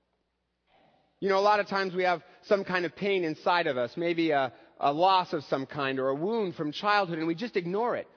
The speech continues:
or try to get away from it instead of dealing with it. Or we medicate it away with alcohol or career or consumerism.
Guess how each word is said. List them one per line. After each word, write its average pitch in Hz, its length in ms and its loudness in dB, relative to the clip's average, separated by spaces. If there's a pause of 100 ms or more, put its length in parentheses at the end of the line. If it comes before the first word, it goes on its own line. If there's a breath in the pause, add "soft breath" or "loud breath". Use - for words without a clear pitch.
(160 soft breath)
or 147 100 0
try 214 220 -2
to 202 80 -2
get 190 140 -4
away 196 200 -4
from 98 240 -12
it - 100 -18 (840)
instead 196 300 0
of 180 100 -6
dealing 202 300 -2
with 117 160 -8
it. 87 140 -10 (840)
Or 175 120 6
we 202 120 4
medicate 214 480 2
it 202 80 -2
away 196 340 4
with 160 160 -2
alcohol 156 600 0
or 135 80 -2
career 175 520 -2
or 143 60 -4
consumerism. 151 800 -10